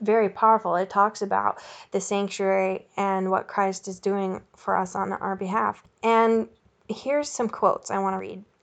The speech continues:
"Within the second veil was placed the ark of the testimony, and the beautiful and rich curtain was drawn before the sacred ark. This curtain did not reach to the top of the building. The glory of God, which was above the mercy seat,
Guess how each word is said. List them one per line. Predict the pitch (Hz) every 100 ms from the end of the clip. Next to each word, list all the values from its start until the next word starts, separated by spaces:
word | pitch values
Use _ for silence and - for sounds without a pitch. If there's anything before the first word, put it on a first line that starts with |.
| _ -
"Within | 247 247 262 302
the | 381
second | 370 269 262 262
veil | 220 202 190
was | 190 196
placed | - 226 233 226
the | 208
ark | 202 202 202
of |
the | 190
testimony, | 202 208 202 190 - 208 - - - - -
and | 214 220
the |
beautiful | 208 254 302 320 359 339
and | 269
rich | 240 254 -
curtain | 214 196 202
was | 196 185
drawn | - 190 190 202
before | 214 208 - 190
the | 190
sacred | 190 190 185 185 -
ark. | 208 202 - - - - _
This | 285 403 -
curtain | - 349 330 330
did | 262 240
not | 226 226 269
reach | 226 214 -
to | - 226
the | 226
top | - 208 190 190
of | 190
the |
building. | 190 233 226 - - - -
The | 214
glory | 220 226 262 330
of | 349 -
God, | 208 196 196
which | 196 190
was | 196 185
above | 190 196 196 214
the |
mercy | 262 240 220 202
seat, | 180 190 196